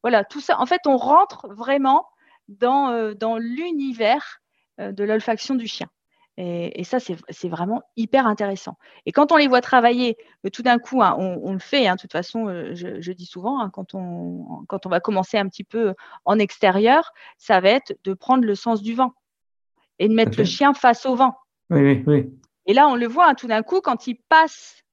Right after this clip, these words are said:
Speaker 1: euh, ça, c'est vraiment net, hein, quand on voit qu'il passe dans le flux, en effet, dans le,
Speaker 2: Ouais, c'est comme une
Speaker 1: dans
Speaker 2: sorte de nuage de molécules invisibles
Speaker 1: Hop,
Speaker 2: pour lui.
Speaker 1: mais ça, euh, c'est pouf,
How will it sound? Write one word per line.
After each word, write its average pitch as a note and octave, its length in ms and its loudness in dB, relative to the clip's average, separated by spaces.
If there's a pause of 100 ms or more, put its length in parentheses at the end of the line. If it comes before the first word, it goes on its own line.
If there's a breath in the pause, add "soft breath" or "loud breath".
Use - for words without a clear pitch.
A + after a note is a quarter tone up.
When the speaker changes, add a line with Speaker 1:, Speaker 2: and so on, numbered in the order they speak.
(160)
Speaker 1:
euh, C3+ 260 -16
ça, - 180 -14
c'est G#3 180 -10
vraiment A#3+ 260 0
net, F4+ 180 -4
hein, A#3+ 80 0
quand A#3 220 -8
on A3 60 -8
voit B3 180 -2
qu'il B3+ 200 -10
passe C4 440 2
dans A3 240 -2
le A#3 160 -2
flux, B3 400 -8
en G3 120 -4
effet, A3+ 340 -8
dans F#3 140 -10
le, - 520 -12 (180)
Speaker 2:
Ouais, D#3+ 100 0
c'est E3 160 -2
comme C#3+ 160 4
une C#3+ 80 6
Speaker 1:
dans - 40 -2
Speaker 2:
sorte C3+ 200 -2
de C3+ 200 6
nuage D3+ 400 6
de C3+ 80 4
molécules C#3+ 640 2 (200)
invisibles C#3+ 420 2
Speaker 1:
Hop, - 80 -20
Speaker 2:
pour C3 100 -14
lui. C#3+ 100 -6
Speaker 1:
mais A3+ 160 4
ça, B3+ 480 6
euh, G#3+ 120 -2
c'est A3 320 -4
pouf, G4+ 300 0